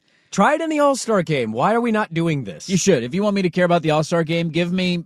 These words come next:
Speaker 2: shots on the other side of half court are worth five points and give me a four-point line.
Speaker 1: Somebody said, uh, you should get four points and the other team should lose three if you hit a forty-foot shot.
Speaker 2: <laughs> That's a good one.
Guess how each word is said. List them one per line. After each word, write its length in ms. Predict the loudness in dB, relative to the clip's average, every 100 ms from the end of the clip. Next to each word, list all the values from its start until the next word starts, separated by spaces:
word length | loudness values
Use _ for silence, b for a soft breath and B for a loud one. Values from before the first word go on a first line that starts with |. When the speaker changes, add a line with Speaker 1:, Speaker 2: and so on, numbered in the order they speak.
| -10
Speaker 2:
shots 440 | -6 -2 -2 -2 -2
on 140 | 0
the 100 | 0
other 160 | 0 0
side 220 | -2 0
of 40 |
half 200 | -2 -2
court 180 | 0 0
are 60 | 0
worth 160 | -2
five 280 | -2 -2 -2
points 520 | -4 -6 -6 -10 -10
and 160 | -8 -2
give 140 | -2
me 100 | -2
a 60 | -4
four-point 480 | -4 -6 -6 -10 -10
line. 300 | -14 -18 -18
Speaker 1:
Somebody 400 | -4 -2 0 -2
said, 420 | -2 -2 -2 -4 -10 -4
uh, 340 | -4 -2 -6
you 200 | -6 -8
should 400 | -6 -6 -6 -6
get 180 | -6 -6
four 260 | -4 -4 -4
points 440 | -6 -4 -4 -6
and 80 | -6
the 80 | -6
other 100 | -6
team 300 | -6 -8 -6
should 280 | -10 -10
lose 340 | -8 -8 -8 -10
three 320 | -8 -6 -8
if 120 | -8
you 80 | -10
hit 160 | -8 -10
a 40 |
forty-foot 540 | -10 -10 -10 -10 -12
shot. 300 | -8 -8 -4 -6 -4
Speaker 2:
<laughs> 260 | -2 -4 0
That's 280 | -2 -2 -12
a 60 |
good 160 | -14 -14 -10 -6
one. 200 | -4